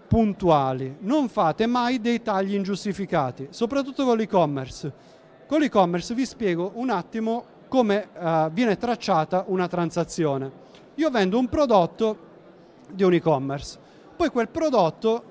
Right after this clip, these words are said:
viene tracciato sulla piattaforma e dovrebbe risultare come pagamento pending di quella transazione. Nel momento in cui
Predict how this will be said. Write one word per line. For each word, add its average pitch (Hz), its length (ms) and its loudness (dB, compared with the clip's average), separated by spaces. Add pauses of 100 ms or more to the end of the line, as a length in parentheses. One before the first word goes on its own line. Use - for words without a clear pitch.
(420)
viene 196 260 2
tracciato 185 500 2
sulla 180 240 0
piattaforma 196 880 -2
e 208 140 4
dovrebbe 185 400 4
risultare 185 540 2
come 185 240 0
pagamento 185 540 2
pending 156 640 2 (260)
di 185 120 4
quella 175 220 8
transazione. 147 1120 0 (240)
Nel 339 320 2
momento 233 760 4
in 214 320 4
cui 156 420 4